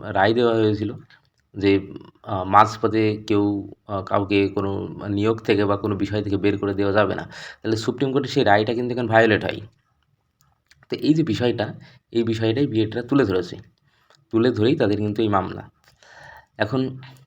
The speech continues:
এই সংক্রান্ত কিন্তু আরও এর আগেও মামলা হয়েছে বিএডদের,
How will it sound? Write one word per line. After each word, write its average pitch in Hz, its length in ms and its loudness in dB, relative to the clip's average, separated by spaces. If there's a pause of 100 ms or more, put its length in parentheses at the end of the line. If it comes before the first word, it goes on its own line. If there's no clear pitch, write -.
(520)
এই 120 120 2
সংক্রান্ত 127 460 -2
কিন্তু 131 200 -2
আরও 113 260 4
এর 123 120 4
আগেও 110 220 4
মামলা 123 340 -2
হয়েছে 110 320 2
বিএডদের, 95 500 -4